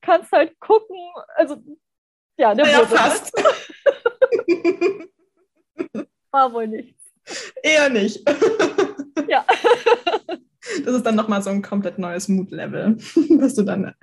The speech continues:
Speaker 1: Ja.
Speaker 2: in den nächsten Jahren erreichen darfst. <laughs>
Speaker 1: Definitiv. Es, ähm, ich glaub, das wird spannend. <laughs>
Speaker 2: Ja, also da erübrigt sich ja auch die Frage,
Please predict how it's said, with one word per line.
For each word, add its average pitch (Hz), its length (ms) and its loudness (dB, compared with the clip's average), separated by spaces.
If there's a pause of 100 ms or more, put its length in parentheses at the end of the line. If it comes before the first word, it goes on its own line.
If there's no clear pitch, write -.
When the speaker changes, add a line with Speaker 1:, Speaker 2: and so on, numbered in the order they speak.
(140)
Speaker 1:
Ja. 196 280 -4
Speaker 2:
in 202 100 -10
den 185 140 2
nächsten 202 280 2
Jahren 185 260 2
erreichen 196 460 0
darfst. - 600 0 (520)
<laughs> - 460 -20
Speaker 1:
Definitiv. 202 760 -8 (180)
Es, 202 200 -14 (140)
ähm, 185 540 -8 (340)
ich - 440 -18
glaub, 208 180 -4
das 220 200 -6
wird 208 140 -10
spannend. 196 680 -2
<laughs> 320 60 -4 (840)
Speaker 2:
Ja, 277 320 2 (300)
also 240 160 2
da 220 140 6
erübrigt 277 500 0
sich 247 160 -6
ja 202 140 2
auch 220 100 -2
die 226 100 -2
Frage, 226 680 -2